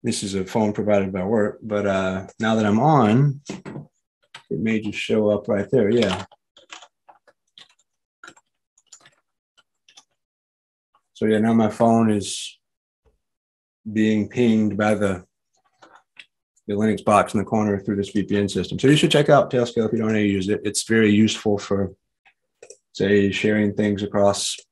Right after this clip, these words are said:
families or teams or just your own computers. Okay, that's hardware for now. Uh, now back to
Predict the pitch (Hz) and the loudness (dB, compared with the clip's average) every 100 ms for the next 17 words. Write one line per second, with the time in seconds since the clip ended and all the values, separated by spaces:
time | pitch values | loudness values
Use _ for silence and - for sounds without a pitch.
0 | _ _ _ _ _ _ 104 104 104 98 | _ _ _ _ _ _ 0 2 2 0
1 | 98 95 90 - 104 101 104 98 92 87 | -2 -4 -4 -2 0 2 0 -2 -4 -4
2 | - _ - 92 98 98 98 92 110 92 | -10 _ -6 -6 -2 -2 -2 -2 -2 -2
3 | 87 - _ _ _ _ _ _ _ _ | -6 -12 _ _ _ _ _ _ _ _
4 | _ _ _ _ _ _ _ 180 185 117 | _ _ _ _ _ _ _ 0 2 2
5 | - - - - - 147 139 139 131 127 | -2 -8 -12 -4 -2 2 4 6 6 4
6 | 123 123 127 127 127 117 127 127 123 120 | 4 4 4 4 2 2 6 6 4 2
7 | 156 139 147 147 147 131 | 0 6 4 4 0 0